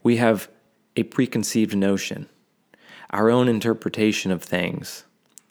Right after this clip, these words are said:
That is what we react to more than the thing itself. So a deeper explanation of this is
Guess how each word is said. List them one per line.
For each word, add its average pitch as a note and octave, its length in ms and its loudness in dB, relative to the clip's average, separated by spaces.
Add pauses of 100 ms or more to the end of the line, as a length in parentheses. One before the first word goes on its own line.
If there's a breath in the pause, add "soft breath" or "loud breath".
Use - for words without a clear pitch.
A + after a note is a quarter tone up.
(180)
That G#2 160 2
is G2+ 120 2
what G#2 160 2
we G2+ 140 2
react F#2 600 0
to F2+ 360 -4 (180)
more G2 220 0
than F2+ 160 -2
the F2+ 120 -6
thing F2+ 220 -6
itself. - 560 -4 (2750 loud breath)
So F#2+ 460 -2 (200)
a - 100 -18
deeper G#2 540 0 (380)
explanation G2+ 560 -2
of F#2+ 120 -4
this G2 240 -2
is F#2+ 160 -4